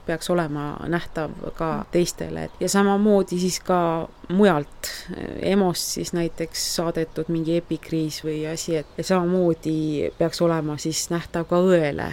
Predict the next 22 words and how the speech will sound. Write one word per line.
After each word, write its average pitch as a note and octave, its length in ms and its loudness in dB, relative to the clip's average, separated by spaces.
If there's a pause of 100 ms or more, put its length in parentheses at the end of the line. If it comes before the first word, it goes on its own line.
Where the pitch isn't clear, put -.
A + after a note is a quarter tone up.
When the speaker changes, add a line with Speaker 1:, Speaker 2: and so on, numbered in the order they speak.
Speaker 1:
Aga E3 420 2
noh, F3 180 4 (420)
siin E3+ 420 2
tulevad D#3+ 400 0
jah, G3+ 200 4
nüüd E3 160 2 (220)
andmekaitse F3+ 880 4 (460)
<laughs> - 440 -6
asjad, G#3 500 8
äh, F3 440 6
mängu F#3+ 400 6
juba, E3+ 460 2
et D3+ 100 -2 (160)
õel F#3 760 8
siis - 260 -2
koolis G#3+ 480 8
peavad E3 280 2
olema F3 400 6
lihtsalt F3+ 280 -2
nagu D#3+ 300 -2
see E3 240 2
luba G3 500 6